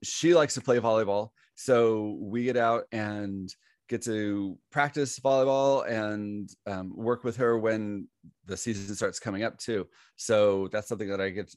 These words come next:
a chance to do. Uh, beyond that, some of the more, like, just kinda calmer things, I enjoy reading and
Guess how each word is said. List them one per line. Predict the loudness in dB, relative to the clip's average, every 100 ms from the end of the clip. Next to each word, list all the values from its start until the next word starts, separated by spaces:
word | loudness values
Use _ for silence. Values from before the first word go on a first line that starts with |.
| -20
a |
chance | -10 -10 -8
to | -8
do. | -4 -4 -4 _ _ _
Uh, | -4 -2 -4 -4
beyond | 0 2 2 0 0
that, | 2 2 -2
some | -4
of |
the | -4
more, | -2 -2
like, | -2 -6
just | -12 -12 -8
kinda | -8
calmer | -4 -2 -2
things, | -2 -2 -2
I | -2
enjoy | 0 0
reading | 0 0 2 0 0
and | -2 -2 -2 -2 -6